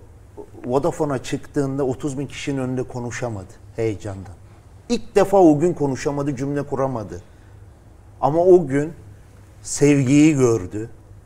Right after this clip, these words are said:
sorumluluğunun farkına vardı. Hakikaten bence o gün Sergen Hoca bambaşka bir karakter koydu ertesi günden itibaren bugüne kadar.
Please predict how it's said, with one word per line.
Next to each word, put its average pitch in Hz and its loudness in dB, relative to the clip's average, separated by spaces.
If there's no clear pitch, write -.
sorumluluğunun 151 2
farkına 135 0
vardı. 120 -2
Hakikaten 156 0
bence 180 2
o 170 4
gün 139 -2
Sergen 151 0
Hoca 131 -2
bambaşka 170 2
bir 143 -4
karakter 147 0
koydu 135 2
ertesi 139 0
günden 143 0
itibaren 143 4
bugüne 135 2
kadar. 90 -8